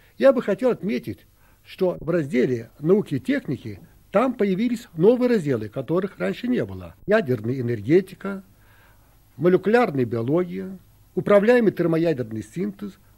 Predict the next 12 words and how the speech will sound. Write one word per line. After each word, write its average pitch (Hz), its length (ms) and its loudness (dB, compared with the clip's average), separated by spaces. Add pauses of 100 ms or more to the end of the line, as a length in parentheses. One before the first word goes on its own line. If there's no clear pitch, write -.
квантовая 151 540 4
электроника, 208 840 -4 (260)
вычислительные 196 640 0
техники 190 480 -4
и 226 80 -10
другие. 104 520 -8 (720)
Много 233 340 4
места 220 400 0
также 143 480 -4
уделено 156 640 -2 (360)
завоеванию 135 560 0
космоса. 113 580 -2